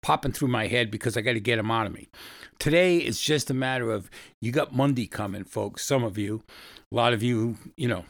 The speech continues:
don't, but don't worry about it. Just get out there and make the best of tomorrow.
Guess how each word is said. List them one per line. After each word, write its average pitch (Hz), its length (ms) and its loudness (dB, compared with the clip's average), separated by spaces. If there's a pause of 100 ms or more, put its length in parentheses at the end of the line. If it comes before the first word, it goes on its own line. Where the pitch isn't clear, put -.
(100)
don't, 107 360 -2
but 123 180 0 (800)
don't 175 240 4
worry 214 280 4
about 120 340 -2
it. - 180 -18
Just - 240 -6
get 170 140 0
out 185 240 0
there 170 180 2
and 120 140 -2
make 185 260 0
the 151 80 -4
best 160 360 0
of 131 120 -4
tomorrow. 160 600 0